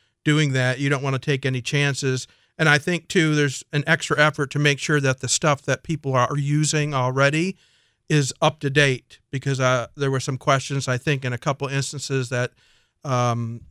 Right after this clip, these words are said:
that someone may have gotten burned because they were wearing an old fire suit that had holes in it and something. And, uh, so, I mean, it's one thing to have equipment, but it needs to be up to date and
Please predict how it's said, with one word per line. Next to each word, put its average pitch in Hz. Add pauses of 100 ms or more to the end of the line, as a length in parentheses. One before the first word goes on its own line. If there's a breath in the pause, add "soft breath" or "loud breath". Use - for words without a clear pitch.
(200)
that 131
someone 143
may 135
have 131
gotten 131
burned 135
because 123
they 131
were 120
wearing 123
an 113
old 127 (440)
fire 123
suit 131
that 120
had 113
holes 131
in 127
it 127 (100)
and 127
something. 127
And, 117 (420)
uh, 127
so, 131
I 127
mean, 143
it's 131
one 180
thing 147
to 135
have 135
equipment, 135
but 131
it 123
needs 135
to -
be 123
up 131
to -
date 127
and 113